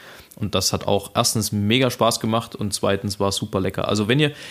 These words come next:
vielleicht so als Geheimtipp, wenn ihr im Lockdown wirklich Langeweile habt oder irgendwie nicht raus könnt oder eine Beschäftigung sucht, dann backt doch einfach mal zusammen, so in der Familie. Ich mein,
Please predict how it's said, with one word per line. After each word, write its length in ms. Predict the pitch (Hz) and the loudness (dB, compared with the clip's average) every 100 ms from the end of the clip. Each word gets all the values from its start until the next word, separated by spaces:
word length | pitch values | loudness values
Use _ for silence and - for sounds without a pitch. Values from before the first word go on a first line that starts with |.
| - - | -16 -16
vielleicht 340 | - 113 147 165 | -2 2 2 2
so 80 | - | 2
als 160 | 113 - | 2 0
Geheimtipp, 560 | 95 135 160 156 143 | 2 2 2 0 0
wenn 100 | 117 | 0
ihr 80 | 117 | 0
im 140 | 107 107 | 2 2
Lockdown 380 | 131 120 113 | 2 2 2
wirklich 160 | 120 113 | 2 0
Langeweile 480 | 110 98 104 123 120 | 0 0 2 2 2
habt 320 | 120 - - | 0 -2 -2
oder 320 | 98 101 98 | 0 2 2
irgendwie 480 | 107 107 104 107 104 | 0 0 0 2 2
nicht 240 | 107 104 | 2 2
raus 240 | 101 120 - | 2 2 0
könnt 320 | 113 113 104 | 0 0 -2
oder 240 | 98 101 | -2 0
eine 180 | 101 104 | -2 -2
Beschäftigung 560 | 98 107 120 110 104 104 | -2 0 -2 -2 -2 0
sucht, 360 | 104 107 - - - - | 0 -2 -4 -18 -14 -6
dann 180 | 98 90 | -4 -2
backt 320 | 156 - - | -4 -4 -6
doch 100 | - | -2
einfach 320 | 101 95 92 | -2 -2 -2
mal 180 | 95 87 | -2 -2
zusammen, 440 | - 90 90 90 | -2 -2 -2 -2
so 80 | 92 | -2
in 80 | 92 | -2
der 80 | 95 | -2
Familie. 480 | - 104 113 127 120 | -2 0 2 0 0
Ich 160 | - | -2
mein, 200 | 104 104 | -2 -4